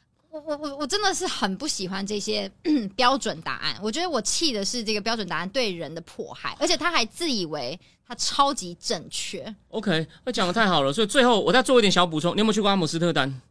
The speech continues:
Speaker 1: 还没。
Speaker 2: OK，我这次出差完以后，我以前都直接跑在巴黎，我这是因为一些理由要去见一个朋友，我在那边去了一天。一天当然一，这个只是一个很初步的印象，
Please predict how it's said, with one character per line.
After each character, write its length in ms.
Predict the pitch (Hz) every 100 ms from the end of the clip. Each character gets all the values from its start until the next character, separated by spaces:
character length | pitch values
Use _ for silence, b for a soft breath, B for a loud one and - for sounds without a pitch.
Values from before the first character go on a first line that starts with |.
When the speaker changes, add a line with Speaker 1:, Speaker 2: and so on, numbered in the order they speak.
| _ _
Speaker 1:
还 80 | 208
没。 540 | 220 214 190 185 180 220
Speaker 2:
OK， 240 | 202 170
我 120 | 156
这 180 | 175 247
次 400 | 202 233 226 214 208
出 180 | 247
差 140 | 233 214
完 160 | 190
以 40 | 160
后， 160 | 190
我 140 | 190 233
以 40 |
前 100 | 185
都 80 | 196
直 80 | 202
接 100 | 196
跑 140 | 160
在 40 | 165
巴 200 | 170 165
黎， 80 |
我 80 | 143
这 100 | 165
是 80 | 208
因 100 | 202
为 140 | 214
一 20 | 208
些 140 | 202
理 120 | 165
由 200 | 127 120
要 100 | 123
去 80 | 185
见 160 | 202 208
一 40 |
个 80 | 175
朋 180 | 160 165
友， 80 |
我 80 | 131
在 80 | 160
那 60 | 175
边 120 | 175
去 220 | - - 175
了 80 |
一 40 | 151
天。 320 | 151 160 147 B B B B B B _ _
一 100 | 262
天 160 | 269
当 140 | 262 247
然 180 | 202 196
一， 80 |
这 140 | 214 190
个 60 |
只 100 | 175
是 80 | 180
一 20 |
个 80 | 214
很 120 | 160
初 180 | 147 208
步 140 | 202 196
的 100 | 180
印 140 | 175
象， 280 | 175 160